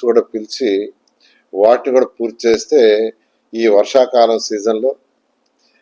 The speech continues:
అంతేకాకుండా బాత్రూమ్ నుంచి, కిచెన్ నుంచి,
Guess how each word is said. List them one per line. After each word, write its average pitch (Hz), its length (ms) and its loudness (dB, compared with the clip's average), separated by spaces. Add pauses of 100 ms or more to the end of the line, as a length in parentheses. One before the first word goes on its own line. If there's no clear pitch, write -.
(180)
అంతేకాకుండా 113 680 2 (120)
బాత్రూమ్ 120 480 -2
నుంచి, 113 240 -8 (120)
కిచెన్ 110 420 -10
నుంచి, 107 280 -8